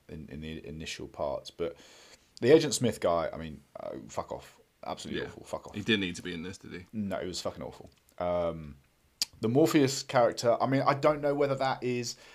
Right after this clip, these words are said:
Speaker 1: just Yaha, um, yeah, Yahya Abdul Mateen the second. I'm, <sighs> I'm not saying that.
Speaker 2: Yeah.
Speaker 1: It's, I'm just gonna say the second. Um,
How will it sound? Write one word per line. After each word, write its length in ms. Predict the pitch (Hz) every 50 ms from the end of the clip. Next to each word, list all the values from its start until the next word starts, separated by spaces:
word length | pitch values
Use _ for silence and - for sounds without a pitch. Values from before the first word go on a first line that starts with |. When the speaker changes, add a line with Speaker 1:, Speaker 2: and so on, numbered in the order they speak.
| - _ _ -
Speaker 1:
just 400 | - 123 113 110 - - - -
Yaha, 560 | 123 123 120 117 120 120 120 117 - - -
um, 360 | 113 113 110 110 107 104 101 - _ _ _ _ _ _ _ _ - -
yeah, 140 | 120 120 113
Yahya 300 | 110 120 123 120 120 117 110 110 107 107
Abdul 300 | 107 - 120 117 113 110
Mateen 380 | 107 107 - 123 117 110 110
the 60 | 107
second. 400 | 107 117 113 113 117 117 117 113 - -
I'm, 120 | 101 101 - - - -
<sighs> 160 | - - -
I'm 80 | -
not 120 | 101 - -
saying 180 | - - 76 73
that. 140 | 76 76 113
Speaker 2:
Yeah. 80 | 107
Speaker 1:
It's, 200 | 98 87 - - -
I'm 80 | 110
just 120 | 113 104 -
gonna 100 | 107 92
say 160 | - - 92
the 80 | 90
second. 320 | - - 92 90 - 98 101 - _ _ - _ - _ _ _ _ -
Um, 580 | 95 98 98 98 95 95 92 90 87 87 90